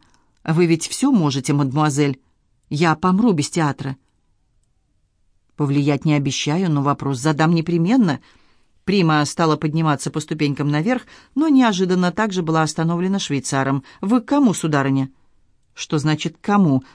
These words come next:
Не узнаешь, что ли?» возмутилась Таба. «К Гавриле Емельяновичу, он ждет меня».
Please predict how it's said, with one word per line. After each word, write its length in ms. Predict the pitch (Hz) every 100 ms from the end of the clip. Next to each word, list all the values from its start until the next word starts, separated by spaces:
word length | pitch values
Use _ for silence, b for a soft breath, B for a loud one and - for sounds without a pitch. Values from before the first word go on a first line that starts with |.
| -
Не 180 | 175 196
узнаешь, 420 | 170 190 190 247
что 240 | - 156
ли?» 80 | 143
возмутилась 560 | 139 139 156 151 147 -
Таба. 360 | 147 127 131 131 b b -
«К 40 |
Гавриле 800 | 127 135 147 139 135 160 180 160
Емельяновичу, 800 | 135 151 143 151 247 208 147 131 B B
он 180 | 156 151
ждет 380 | 110 151 262
меня». 300 | 226 151 131